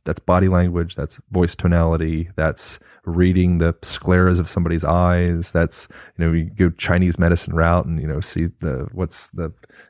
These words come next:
they have, like, some furry stuff on their tongue or their cracks in their tongue. We have all of these millions or billions of bits of visual information and olfact-, olfactory information as well, the way we smell, uh,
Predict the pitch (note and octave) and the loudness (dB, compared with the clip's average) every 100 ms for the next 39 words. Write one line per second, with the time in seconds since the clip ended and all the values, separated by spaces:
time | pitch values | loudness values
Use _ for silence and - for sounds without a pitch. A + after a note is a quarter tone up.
0 | - F2 E2 F2 F2 F2+ E2 - F#2+ F#2 | -4 -4 -2 -4 -2 -2 -2 0 2 2
1 | - F2+ - F2+ E2+ - - G2+ F#2+ F#2 | 0 -2 0 2 0 0 -2 2 2 2
2 | E2 D#2+ - F#2+ F#2+ - - F#2 F2 - | 0 -2 0 0 0 -4 -2 0 0 -2
3 | F#2 - - - G#2 F#2+ _ _ - A#2 | -2 -4 -20 -8 -4 -4 _ _ 0 2
4 | C3+ A2+ G2 G2 F#2 - - _ _ _ | 2 2 2 4 4 0 -12 _ _ _
5 | G2 G#2 B2 C3 A#2+ G#2 F#2 E2+ G#2 B2 | 0 4 4 4 4 4 2 -2 0 2
6 | A2+ F#2 E2 G2 F#2+ F2 F#2+ G2+ G2 F#2+ | 2 2 0 0 -2 -4 0 0 2 2
7 | F2 - D#2+ E2+ G2+ - - - F#2+ - | 0 -2 -2 -2 -2 -4 -4 -4 0 2
8 | C3+ C3+ G2+ E2+ - G2+ A#2+ F2+ D#2 - | 2 0 -4 -4 -2 0 2 0 -2 -4
9 | E2+ E2 F2 D#2 - D2+ - A2+ G#2 - | -6 -4 -4 -4 -4 -6 -2 2 2 0
10 | _ _ _ _ - - F2 E2 E2 - | _ _ _ _ -10 0 2 2 0 -4
11 | - C3 G2 - _ - - - _ - | 0 2 0 -4 _ -20 -20 -20 _ -8
12 | D#2+ A#1+ - - - - | -6 -6 -8 -10 -12 -14